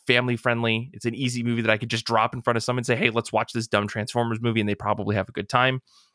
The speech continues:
Um, next, I've got Rise of the Beasts. I like this movie better than the other three. That's all I can really say,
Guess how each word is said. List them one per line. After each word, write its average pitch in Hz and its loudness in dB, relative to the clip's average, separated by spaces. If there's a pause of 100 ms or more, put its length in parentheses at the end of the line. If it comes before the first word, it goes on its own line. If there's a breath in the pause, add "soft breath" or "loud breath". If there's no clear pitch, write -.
(680)
Um, 120 4
next, 175 2
I've 147 2
got 113 2
Rise 117 4
of 107 -6
the 104 -2
Beasts. 151 -2 (420 loud breath)
I 101 0
like 110 0
this 113 -2
movie 107 -2
better 104 0
than 101 -6
the 101 2
other 113 2
three. 120 0
That's 104 0
all 98 0
I 101 -4
can 101 -8
really 98 -2
say, 127 0